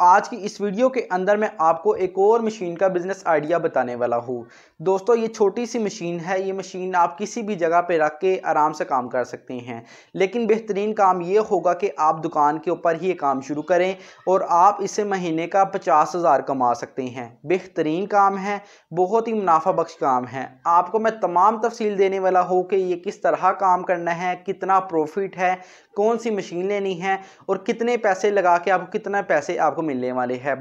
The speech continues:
बहुत ज़्यादा तफसील आपको देने वाला हूँ। दोस्तों, इससे पहले अगर आप मेरे चैनल के ऊपर फर्स्ट टाइम हैं तो चैनल को ज़रूर सब्सक्राइब कर दें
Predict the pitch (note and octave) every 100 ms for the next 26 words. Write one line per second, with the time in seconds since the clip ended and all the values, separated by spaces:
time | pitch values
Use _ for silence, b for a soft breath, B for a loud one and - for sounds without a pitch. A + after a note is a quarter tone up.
0 | C#3+ E3 G#3+ A3 G3+ F#3+ F#3+ - E3+ E3+
1 | F3+ E3 D#3+ D#3 D#3+ D#3 D#3+ E3 B B
2 | B B G3 G3+ B3+ - A3 - B3+ A#3+
3 | F#3+ G3 G#3 - F3 F3 F#3 F3+ F3+ F3+
4 | F3+ D#3 D3 D3 D#3+ D#3 D3+ F#3 F3 -
5 | A#3 A3+ A3 A3+ A3 - F#3+ G3 F3+ E3+
6 | F#3+ E3+ D#3 E3 F#3 G3+ - G3+ F3 E3
7 | F3+ D#3 D#3 E3